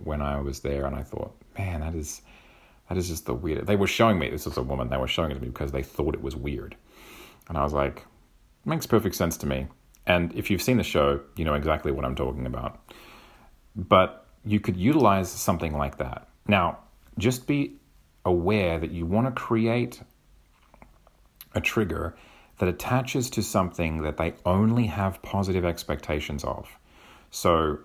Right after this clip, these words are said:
it's good to do some character research, maybe look at the Wikipedia article of, like, the whole arc of those characters or the things that happen to them. Not because you're likely to trigger negative effects, but because you want to be certain,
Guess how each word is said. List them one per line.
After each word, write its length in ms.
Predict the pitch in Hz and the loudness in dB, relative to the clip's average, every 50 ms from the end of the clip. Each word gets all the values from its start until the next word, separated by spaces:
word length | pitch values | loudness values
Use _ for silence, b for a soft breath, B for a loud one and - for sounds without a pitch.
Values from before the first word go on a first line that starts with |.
| - - _ _ - _ _ _ _ _ _ _ - | -18 -20 _ _ -20 _ _ _ _ _ _ _ -2
it's 200 | 98 90 - - | -2 -2 -2 0
good 200 | - 131 135 147 | -2 -2 0 0
to 60 | 147 | 0
do 160 | 127 131 127 | 2 2 0
some 200 | 120 - 104 92 | 2 0 -4 -4
character 480 | - - - 104 101 101 101 - 101 85 | -4 -2 0 2 2 2 0 0 -2 0
research, 720 | 76 69 67 - - - 69 65 65 64 - - - - | 0 0 -2 -2 -4 -4 -2 -2 -2 -2 -4 -8 -6 -4
maybe 240 | 85 85 87 87 | -4 -2 0 0
look 200 | 80 76 82 - | 0 0 0 -4
at 100 | - - | -6 -6
the 60 | - 67 | -6 -4
Wikipedia 600 | 73 76 - - - - - 107 104 98 92 76 | -4 -4 -6 -8 -10 -4 -2 -2 0 0 2 2
article 520 | 73 85 85 85 - - 82 78 82 - | 2 2 0 -2 -4 -4 -2 -2 0 0
of, 240 | 67 71 71 85 85 | 0 -2 -2 -4 -6
like, 180 | 71 69 - | -8 -8 -6
the 80 | - 71 | -6 -8
whole 300 | 69 - 87 76 78 - - | -4 -2 -2 -2 -2 -4 -4
arc 320 | - 80 82 101 113 - | 0 2 2 0 0 -2
of 120 | 123 110 110 | -4 -2 0
those 220 | 110 107 110 107 | 2 0 0 0
characters 560 | - - 110 107 107 104 104 - 120 117 98 | -2 -2 0 0 0 0 -2 -2 -4 -2 0
or 80 | 85 73 | 0 -2
the 80 | 67 | -2
things 320 | 69 - - 87 90 87 80 | -6 -6 -4 -4 -4 -4 -6
that 80 | - | -8
happen 380 | - - - 82 82 - 117 113 | -10 -6 -6 -6 -4 -2 -4 -2
to 100 | 113 117 | -2 -2
them. 300 | 120 123 117 120 117 117 B B B B B B B B B B B B B B B B | -2 -2 -2 -2 -6 -8 B B B B B B B B B B B B B B B B
Not 160 | - 107 127 127 | 4 4 4 4
because 380 | 135 117 - 147 143 123 101 | 2 -4 0 0 0 2 2
you're 160 | 101 101 92 | 2 2 0
likely 500 | 85 82 80 78 76 90 104 - - 127 | 0 0 2 2 2 2 2 0 0 0
to 80 | 120 - | 0 0
trigger 480 | - - - 120 117 123 123 120 117 110 | -2 -2 -2 -2 0 2 2 2 2 2
negative 420 | - 98 98 101 101 104 110 104 | 0 0 0 0 2 2 0 0
effects, 380 | 101 - - 107 101 101 - - | -2 0 2 2 2 2 0 -4
but 140 | - 107 | -4 -2
because 280 | 110 104 - 113 98 95 | -2 -2 0 0 0 2
you 80 | 104 101 | 2 4
want 120 | 110 113 | 4 2
to 40 | 110 | 2
be 100 | 110 104 | 0 -2
certain, 760 | - - - - - 110 113 - - 85 78 78 76 73 - | -4 -6 -8 0 2 2 2 2 0 -2 -4 -4 -4 -6 -8